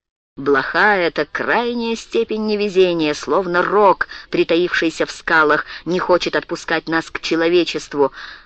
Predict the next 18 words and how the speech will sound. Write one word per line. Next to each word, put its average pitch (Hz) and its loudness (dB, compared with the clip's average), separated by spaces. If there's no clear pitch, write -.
словно 175 4
лес 175 2
хочет 185 -2
превратить 170 -2
нас 175 0
в - -16
своих 170 0
детей, 165 2
в - -4
шакалов 156 2
на 160 2
двух 151 0
ногах. 151 0
Он 170 2
согласен — 156 0
терпеть 160 0
наш 151 0
поселок, 160 4